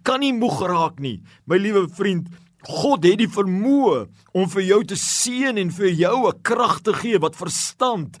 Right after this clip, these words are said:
te bowe gaan. In Jesaja veertig vers negenentwintig sê die Bybel, hy gee die vermoeides krag en hy vermenigvuldig sterkte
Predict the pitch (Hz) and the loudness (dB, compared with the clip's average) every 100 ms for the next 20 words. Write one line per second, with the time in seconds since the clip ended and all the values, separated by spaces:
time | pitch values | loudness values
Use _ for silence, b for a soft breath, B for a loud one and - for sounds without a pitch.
0 | _ 185 131 113 147 165 165 143 117 85 | _ -2 -2 -4 -4 -2 -2 -4 -6 -8
1 | b b b b 175 180 175 208 214 185 | b b b b 2 2 2 2 2 2
2 | - 226 214 175 156 104 180 147 151 208 | -2 0 0 0 -10 -4 -4 -2 -4 -2
3 | 202 165 208 208 165 B B - 285 202 | -2 -4 -2 -2 -2 B B -4 -2 -2
4 | 147 196 196 185 B B - 202 - 247 | 0 0 0 -2 B B -2 -2 -2 -4
5 | 285 240 - 185 170 147 160 240 240 202 | -2 -4 -4 -4 -2 -2 0 0 0 -2
6 | 156 - - 180 185 180 - 107 - _ | -4 -6 -8 -6 -4 -4 -6 -16 -20 _
7 | _ _ _ - 214 220 240 220 190 240 | _ _ _ 0 2 2 2 0 -2 -2
8 | 240 - - 269 269 247 202 - - - | -2 -4 -2 0 2 0 -4 -6 -6 -2
9 | 226 220 - 175 131 | -2 -4 -4 -2 -2